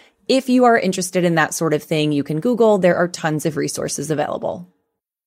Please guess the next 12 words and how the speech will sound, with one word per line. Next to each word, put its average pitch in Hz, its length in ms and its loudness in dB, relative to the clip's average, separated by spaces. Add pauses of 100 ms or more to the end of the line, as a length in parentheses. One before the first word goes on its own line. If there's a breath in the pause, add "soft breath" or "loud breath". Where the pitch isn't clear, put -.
(100)
Now 262 240 4
let's 294 180 -2
go 220 120 2
back 185 180 2
to 190 100 -4
where 185 160 6
I 175 80 6
was 147 420 2
in 185 160 0
January 151 580 0
twenty 147 300 -2
twenty. 110 400 -10